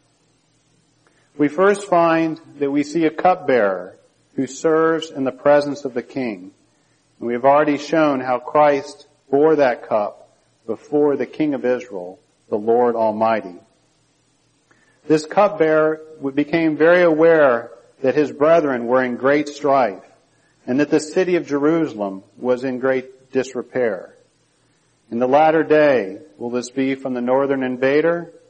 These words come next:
from the surrounding nations? The cupbearer then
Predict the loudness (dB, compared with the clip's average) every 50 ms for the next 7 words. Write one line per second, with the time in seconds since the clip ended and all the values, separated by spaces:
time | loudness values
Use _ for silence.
0 | _ _ _ _ _ _ _ _ _ -10 -8 -8 -8 -8 -8 -8 -6 -4 -2 -2
1 | -2 -2 -2 -4 -2 -2 -2 -2 -4 -4 -6 -8 -8 -8 -10 -12 -16 -20 _ _
2 | _ _ _ _ _ _ _ _ _ _ _ _ _ _ _ _ _ _ _ _
3 | _ _ _ _ _ _ -6 -6 -2 0 0 0 0 2 2 2 4 4 4 4
4 | 2 2 2 2 2 2 2 0 -2 -6 -8